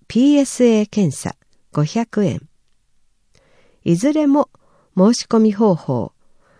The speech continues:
検査を希望する方は受診期間内に杉並区内の実施医療機関へ直接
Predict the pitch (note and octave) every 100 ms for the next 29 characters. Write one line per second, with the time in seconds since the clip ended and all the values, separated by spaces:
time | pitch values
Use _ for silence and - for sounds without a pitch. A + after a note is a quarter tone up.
0 | _ - D#4 E4 - G#3 E3 - G3 A#3+
1 | B3 B3 B3 A#3+ A#3 C#4+ F3 E3 _ _
2 | - E3+ - C#4 D4 - - D4+ D4 F3+
3 | C#3 B2+ - _ _ - G3+ A#3+ A#3+ A#3+
4 | - B3 A3 F#3 D#3+ D#3+ - _ - F3
5 | - - D4+ C#4 C#4+ C#4 - - C4 F3
6 | C#3 - - D3+ - - F#3+ - D#4